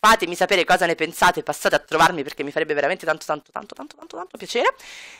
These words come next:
Detto questo, io vi auguro un fantastico inizio settimana, una buona giornata, una buona serata, a seconda del momento in cui guarderete questo episodio. Vi rimando, come sempre, al prossimo, ormai lo sapete bene,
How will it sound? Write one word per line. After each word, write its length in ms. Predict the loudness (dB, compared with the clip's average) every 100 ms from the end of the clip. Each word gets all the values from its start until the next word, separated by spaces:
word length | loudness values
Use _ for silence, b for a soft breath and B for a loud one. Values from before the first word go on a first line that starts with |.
| B _ 2
Detto 300 | 2 4 6
questo, 640 | 6 6 2 2 2 2 _ 2
io 240 | 6 6
vi 160 | 6 6
auguro 420 | 6 6 2 2
un 80 | 4
fantastico 520 | 0 2 -2 0 -2
inizio 280 | -2 -4 -6
settimana, 540 | -8 0 4 4 4 2
una 180 | 2
buona 220 | 4 4 4
giornata, 380 | 2 2 4
una 140 | 4 4
buona 220 | 4 2
serata, 300 | 4 4 4
a 20 |
seconda 320 | -2 0 2
del 100 | 4
momento 280 | 2 -2 -4
in 40 | -4
cui 80 |
guarderete 320 | 0 2 2 0
questo 200 | -4 -6
episodio. 360 | 0 2 2
Vi 140 | 0 -2
rimando, 500 | 4 4 4 2 0
come 220 | 0 -2
sempre, 260 | -4 -2
al 60 | -2
prossimo, 560 | -2 -4 -4 -4 -2 -2
ormai 340 | 0 0 -2
lo 180 | -2 -2
sapete 320 | 0 -2 -4
bene, 280 | -2 -2 -2